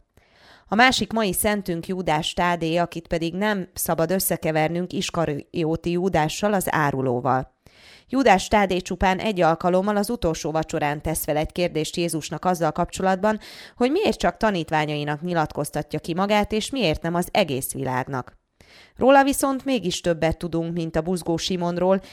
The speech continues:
hiszen az újszövetségi iratok között található apostoli levelek egyikét neki tulajdonítjuk a hagyomány szerint.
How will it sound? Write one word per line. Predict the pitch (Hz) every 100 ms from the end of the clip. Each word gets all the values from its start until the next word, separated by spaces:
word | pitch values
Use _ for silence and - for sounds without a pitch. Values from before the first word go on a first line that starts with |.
| - -
hiszen | 214 202 220
az | 233
újszövetségi | 311 330 277 233 220 - 214 214
iratok | 240 226 208 190
között | - 226 208 202
található | 240 220 190 185 180 185
apostoli | 214 196 185 - 175
levelek | 190 214 185 170 -
egyikét | 185 170 196 226 233 226 - - _
neki | 269 294 190
tulajdonítjuk | 185 190 180 180 190 202 196 214
a | 196
hagyomány | 180 156 151 143 147
szerint. | - 139 127 87 -